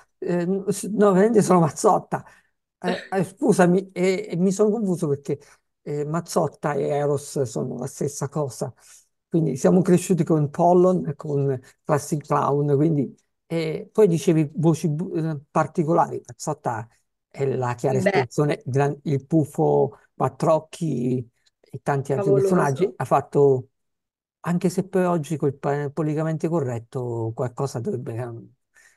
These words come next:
Speaker 1: e invece pensare all'intelligenza, qui ultimamente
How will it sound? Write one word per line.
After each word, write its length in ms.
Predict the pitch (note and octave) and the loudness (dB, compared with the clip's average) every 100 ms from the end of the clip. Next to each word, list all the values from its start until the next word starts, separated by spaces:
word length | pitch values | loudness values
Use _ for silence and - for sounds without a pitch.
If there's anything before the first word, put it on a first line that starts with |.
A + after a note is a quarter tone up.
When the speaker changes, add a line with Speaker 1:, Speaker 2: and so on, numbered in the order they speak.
| _ _ _ | _ _ _
Speaker 1:
e 80 | - | 0
invece 640 | F3+ B3 C4+ B3 G3+ G3 - - - - | 2 2 2 6 6 4 -4 -20 -18 2
pensare 640 | A3 A3 - G4+ F4 A#3 | 4 4 2 2 4 2
all'intelligenza, 960 | F3+ G3+ G#3+ F#3 A3 F3+ A3 A3 A3 - | 4 6 6 4 2 4 4 2 -6 -8
qui 180 | - E3 | -4 -2
ultimamente 720 | D#3+ C#3 D#3 E3+ D#3 C#3 - | -2 -4 -6 -8 -6 -10 -10